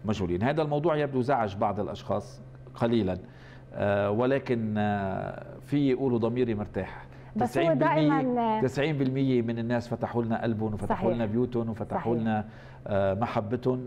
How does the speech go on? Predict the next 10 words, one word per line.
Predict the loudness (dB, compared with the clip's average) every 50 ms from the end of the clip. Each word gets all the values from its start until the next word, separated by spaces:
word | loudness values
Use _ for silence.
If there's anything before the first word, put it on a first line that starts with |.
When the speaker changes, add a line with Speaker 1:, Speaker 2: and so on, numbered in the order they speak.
| -8 -6
Speaker 1:
وهيدا | -4 -2 0 2 2 2 2 0
شرف | -2 0 0 0 2 0 -2 -4 -12 -16 -16 -10 -6 -4
لإلي. | -2 0 0 0 0 2 2 2 2 2
وسام، | 0 -2 -2 -2 0 0 0 0 0 -2 -4 -6 -6
وسام | -6 -4 0 0 0 0 0 -2 -8 -14 -20 -20 -18 -12 -6
بعلقوا | -2 0 2 2 2 2 2 2
على | 2 4 2 0
صدري، | 0 0 -2 0 2 2 4 2 2 0 -4 -14 -18 -18 -18 -18 -20 -16 -8 -4
آه، | -2 0 2 4 4 4 4 2 2 0
إني، | 0 0 2 2 2 0 -2